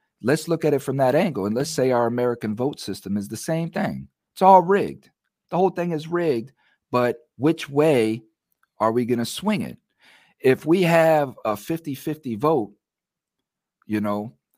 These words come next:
a forty-five, you know, fifty-five vote, we could swing it to whichever direction we want. You know, say, say the vets are the, are the book, are the, the, the, the gamblers.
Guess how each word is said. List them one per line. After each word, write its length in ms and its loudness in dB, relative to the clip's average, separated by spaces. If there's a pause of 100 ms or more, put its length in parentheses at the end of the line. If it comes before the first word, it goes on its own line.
(280)
a 140 -4
forty-five, 880 2 (300)
you 120 -4
know, 100 -6
fifty-five 720 -6
vote, 340 -2 (100)
we 100 -4
could 180 -8
swing 340 -8
it 200 -6 (120)
to 100 -12
whichever 600 -2 (320)
direction 560 -8
we 120 -6
want. 400 -6 (1300)
You 160 -2
know, 200 -2
say, 380 0
say 280 0
the 140 -4
vets 320 -2
are 100 -2
the, 160 -2
are 300 -4
the 100 -4
book, 340 -4
are 200 -2
the, 280 -4
the, 300 -4 (300)
the, 180 -4
the 140 -6
gamblers. 680 -6